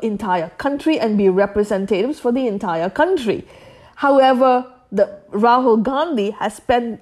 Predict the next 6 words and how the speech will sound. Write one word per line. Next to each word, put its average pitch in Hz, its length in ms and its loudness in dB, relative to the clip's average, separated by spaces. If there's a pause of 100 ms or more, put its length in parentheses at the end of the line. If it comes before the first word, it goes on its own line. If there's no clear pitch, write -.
the 220 160 -2
last 254 720 0
nine 240 800 -2
years 214 460 4 (180)
only 294 640 0
insulting 262 1000 -4